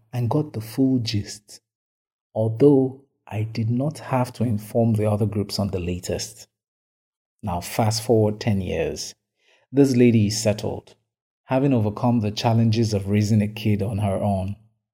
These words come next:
She has gone to school, graduated, gotten a job, got a house on the block, and is generally doing fine. But the issue is, as long as that kid is with her,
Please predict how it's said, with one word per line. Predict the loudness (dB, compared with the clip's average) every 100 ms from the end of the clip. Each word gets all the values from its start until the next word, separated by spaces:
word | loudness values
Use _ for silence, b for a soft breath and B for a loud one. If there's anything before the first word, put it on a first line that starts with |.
| _ _ _ _ _ -14
She | -2
has | 0 0
gone | 0 0 0
to | -4
school, | -6 -8 -6 -4 -6 _ _ _ _ _ -2
graduated, | 2 2 0 -2 -2 -2 -6 -6 _ _ _ _ _
gotten | -2 -2 2 2
a | 2
job, | -2 -4 -2 -2 -6 -10 _ _ _ _ -2
got | 0 2
a |
house | 0 2 2 2 -2
on | -2
the |
block, | -2 -2 -2 -6 -20 _ _ _ _ _ _ -4
and | 0
is | 2
generally | 4 4 6 4 4 4
doing | 4 2 2
fine. | -2 -6 -6 -10 -16 _ _ _ _ _ _ _ _ _ _ -2
But | 2
the | 4
issue | 4 2 2
is, | 2 0 -6 -12 -16 _ _ _ _ b b -4
as | 2
long | 4 6 4
as | 4
that | 2 2
kid | 0 0
is | 0 -2
with | -2
her, | -2 -4